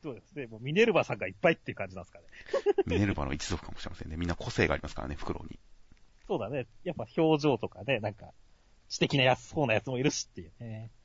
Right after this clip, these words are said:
Speaker 1: いやー、やっぱミネルヴァさんがいっぱいいる説が出てきそうですね、これはっていう。
Speaker 2: <laughs> あ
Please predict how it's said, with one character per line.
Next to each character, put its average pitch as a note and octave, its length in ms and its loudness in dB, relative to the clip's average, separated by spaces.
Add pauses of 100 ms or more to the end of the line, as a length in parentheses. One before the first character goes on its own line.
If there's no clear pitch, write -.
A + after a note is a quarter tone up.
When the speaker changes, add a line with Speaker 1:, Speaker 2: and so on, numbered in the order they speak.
(720)
Speaker 1:
い - 40 -12
や A2+ 120 -6
ー、 G#2 540 -6 (520)
や C3 100 -2
っ - 20 -8
ぱ - 80 -2
ミ B2 140 0
ネ D3+ 100 8
ル D3 80 6
ヴ A2+ 100 4
ァ - 60 -8
さ G#2+ 80 -2
ん F#2+ 40 -8
が F#2+ 80 -8
い F#2 40 -6
っ - 20 -8 (100)
ぱ C#3+ 120 6
い - 20 8
い - 20 8
る C#3 60 2
説 - 160 -4
が - 80 -6
出 G2 80 -8
て G#2+ 80 -8
き - 60 -14
そ A2+ 100 -2
う - 20 -6
で D#2+ 60 -12
す - 60 -20
ね、 F2 120 -20
こ - 80 -20
れ - 60 -18
は - 60 -16
っ - 40 -18 (100)
て - 60 -20
い - 20 -20
う。 - 40 -20
Speaker 2:
<laughs> - 800 0
あ E2 400 0